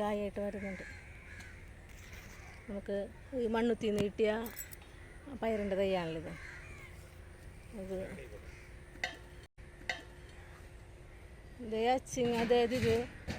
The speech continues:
എടുക്കാനുണ്ട്, അത് എടുത്തു, അല്ലെങ്കിൽ ഇത് മൂത്ത് പോകും. ഇത് മൂത്താ പിന്നെ കിട്ടൂല. ദേ ഈ അച്ചിങ്ങ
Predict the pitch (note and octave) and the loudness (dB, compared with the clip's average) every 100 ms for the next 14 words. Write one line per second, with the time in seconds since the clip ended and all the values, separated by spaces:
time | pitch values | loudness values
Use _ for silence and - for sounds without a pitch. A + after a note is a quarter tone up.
0 | - A#3+ A#3 A3+ - B3 A#3 A3+ A3+ G#3+ | -2 -4 -2 4 8 8 8 6 4 2
1 | - A3 G3+ F#3+ F#3+ G#3 A3 - F#3 - | 2 4 4 2 2 0 0 -2 -4 -4
2 | - - - - - - - - - - | -10 -12 -14 -14 -14 -14 -12 -12 -12 -14
3 | - - - - - - - - - - | -12 -14 -12 -14 -14 -12 -12 -12 -14 -14
4 | - - - - - G3 G#3 G#3+ G#3+ G#3 | -14 -14 -14 -14 -12 -10 -8 -6 -4 0
5 | G#3 A3+ B3 - - G#3 G#3 G3+ F#3+ G3 | 0 0 -6 -12 -6 -4 -2 -2 -2 -4
6 | G3 G3 - F3+ - - - - - - | -6 -6 -8 -8 -10 -12 -12 -12 -12 -12
7 | - - - - - - - - - - | -6 -6 -6 -12 -12 -12 -12 -12 -14 -14
8 | - - - - - - - - - - | -14 -14 -14 -14 -12 -12 -12 -12 -12 -12
9 | - - - - - G#3+ G#3 G#3+ A3 - | -12 -12 -14 -8 -4 0 2 2 2 2
10 | A#3+ G#3+ | 0 2